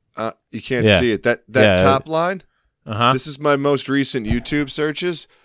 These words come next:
Speaker 1: This would have been from about lunchtime today, is Cake Mister Mastodon Farm Live.
Speaker 2: Nice.
Speaker 1: That, that is
Speaker 2: All
Speaker 1: the
Speaker 2: right.
Speaker 1: most recent thing I searched for on YouTube. It's from today.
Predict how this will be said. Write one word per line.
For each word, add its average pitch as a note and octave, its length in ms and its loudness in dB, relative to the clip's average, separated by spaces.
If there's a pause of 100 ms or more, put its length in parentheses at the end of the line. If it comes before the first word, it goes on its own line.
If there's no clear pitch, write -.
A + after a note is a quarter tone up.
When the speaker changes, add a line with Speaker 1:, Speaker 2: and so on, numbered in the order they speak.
(100)
Speaker 1:
This A2 200 -4
would C3 120 4
have A#2 80 2
been B2+ 200 4
from A#2+ 200 -6
about G#2+ 340 4
lunchtime G2+ 580 4
today, F2+ 400 -2 (300)
is G2 240 -2
Cake - 600 0 (120)
Mister C3+ 380 0
Mastodon A2+ 680 0
Farm G2+ 460 0
Live. D#2 640 -6 (200)
Speaker 2:
Nice. - 440 -4
Speaker 1:
That, G#2+ 260 0
that A#2 140 4
is A#2+ 60 4
Speaker 2:
All D3 60 6
Speaker 1:
the C3 80 6
Speaker 2:
right. D#3 80 4
Speaker 1:
most A#2+ 240 -2
recent B2+ 480 0
thing B2 240 2
I A2+ 100 2
searched G#2+ 320 -2
for G#2 180 -4
on F#2+ 60 -4
YouTube. F#2 360 -6
It's - 80 -14
from C3 160 -8
today. G#2 340 -2